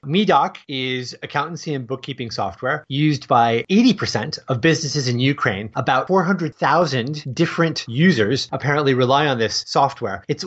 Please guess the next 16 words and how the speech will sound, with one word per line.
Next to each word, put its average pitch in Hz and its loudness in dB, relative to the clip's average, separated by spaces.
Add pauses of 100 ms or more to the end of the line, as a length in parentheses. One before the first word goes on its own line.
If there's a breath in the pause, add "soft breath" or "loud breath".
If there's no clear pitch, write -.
one 170 4
of 156 2
only 147 2
two 196 0
approved 190 0
applications 123 0
for 123 2
filing 139 2
your 113 -4
taxes 131 -2
if 113 -6
you're 107 0
a 95 -4
business 120 0
in 101 -8
Ukraine. 107 -4